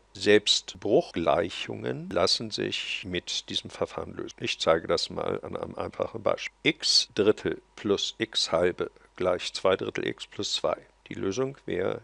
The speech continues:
x gleich zwölf. Zunächst setzen wir wieder in den linken Term null ein. Null durch drei plus null durch zwei ist null. Und in den rechten Term auch. Zwei mal null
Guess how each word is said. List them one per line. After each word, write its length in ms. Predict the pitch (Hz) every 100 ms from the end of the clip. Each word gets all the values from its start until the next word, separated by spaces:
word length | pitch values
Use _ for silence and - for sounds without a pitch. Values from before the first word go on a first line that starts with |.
| -
x 340 | 90 - -
gleich 300 | - 113 -
zwölf. 420 | - - - - -
Zunächst 380 | - 98 98 -
setzen 340 | 95 - 104
wir 160 | 98 95
wieder 220 | - 90
in 80 | -
den 100 | -
linken 340 | - - 175
Term 260 | 127 - -
null 260 | - 50 -
ein. 320 | - 156 196 -
Null 160 | 101
durch 180 | 190 -
drei 440 | - 87 110 170 220
plus 280 | - 92
null 200 | - 98
durch 200 | 98 92
zwei 380 | - 85 87 101 -
ist 140 | -
null. 140 | 90 - _ -
Und 200 | 107 104
in 100 | 101
den 120 | 92
rechten 360 | - - 110
Term 220 | - 107 104
auch. 300 | 92 - -
Zwei 420 | - 104 98 123
mal 200 | 117 87
null 400 | 87 92 104